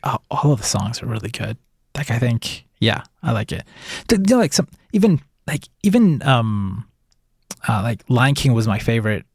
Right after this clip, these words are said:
Disney movie for a very long time, and, like, but I never really liked the, the, the, the Scar song. What's the, the,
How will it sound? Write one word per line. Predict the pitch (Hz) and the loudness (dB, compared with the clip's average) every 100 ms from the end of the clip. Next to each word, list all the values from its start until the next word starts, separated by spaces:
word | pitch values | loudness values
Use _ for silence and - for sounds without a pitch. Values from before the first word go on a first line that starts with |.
| _ | _
Disney | 117 107 110 | -2 0 0
movie | 110 104 98 | 0 0 -2
for | 113 110 | -2 0
a | 110 | 0
very | 117 113 | 0 0
long | 110 | 0
time, | 110 110 110 113 - _ _ _ - | 0 0 0 -2 -8 _ _ _ -2
and, | 170 | 2
like, | 185 - - - | 2 0 -4 2
but | 180 | 6
I | |
never | 185 165 170 160 | 6 6 4 2
really | 139 147 135 | 2 2 0
liked | 113 101 107 110 - - - _ _ _ _ _ _ | -2 -2 -2 -2 -4 -6 -6 _ _ _ _ _ _
the, | 120 117 110 101 98 98 104 120 - _ _ _ | 2 4 4 2 0 -2 -2 -6 -8 _ _ _
the, | - 92 98 110 - | -4 -2 -4 -10 -12
the, | - - | -16 -6
the | - | 0
Scar | 120 - 113 110 | 0 2 2 2
song. | - - 95 | -2 -4 -4
What's | 107 | -4
the, | - 87 78 - | -4 -4 -6 -6
the, | 107 | -6